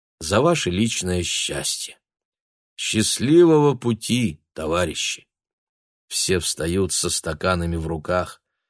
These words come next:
Седой сторож смахивает слезу. Таня, крепко сжав пальцы Сергея, до последней капельки допивает терпкое кисловатое вино —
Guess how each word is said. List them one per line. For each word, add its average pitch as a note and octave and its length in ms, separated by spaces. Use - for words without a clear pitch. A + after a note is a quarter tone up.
Седой F#2+ 420
сторож G#2 600
смахивает F2+ 640
слезу. E2 600
Таня, G2+ 440
крепко G2 500
сжав F2 460
пальцы F#2 480
Сергея, F2+ 720
до F2+ 120
последней A2 640
капельки A2+ 680
допивает F#2+ 840
терпкое A2 640
кисловатое G2 840
вино — F#2+ 480